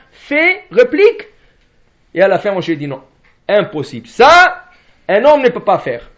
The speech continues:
Qu'est-ce qu'il fait Hachem ? Il fait descendre une menorah du ciel. Il dit voilà, tiens là, cadeau.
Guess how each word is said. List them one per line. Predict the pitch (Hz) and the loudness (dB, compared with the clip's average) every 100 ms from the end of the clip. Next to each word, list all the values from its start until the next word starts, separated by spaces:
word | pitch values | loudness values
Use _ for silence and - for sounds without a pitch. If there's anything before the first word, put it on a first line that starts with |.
| _ _ _ _ - | _ _ _ _ -6
Qu'est-ce | 269 | -4
qu'il | 302 | -2
fait | 262 | 4
Hachem ? | 311 302 330 403 403 - _ _ _ _ _ _ _ | 4 4 2 2 -2 -14 _ _ _ _ _ _ _
Il | 202 | -12
fait | 202 302 | -2 -2
descendre | 269 262 311 311 269 | -2 -2 0 0 -2
une | 269 | -2
menorah | 269 269 269 294 | 2 2 2 -2
du | 233 | -4
ciel. | - 180 120 _ _ _ - _ _ _ _ _ | -6 -8 -8 _ _ _ -20 _ _ _ _ _
Il | 156 | -6
dit | 233 | 2
voilà, | 262 262 254 - | 4 4 0 -2
tiens | 285 | 2
là, | 262 - | 2 2
cadeau. | 277 269 - | 2 2 0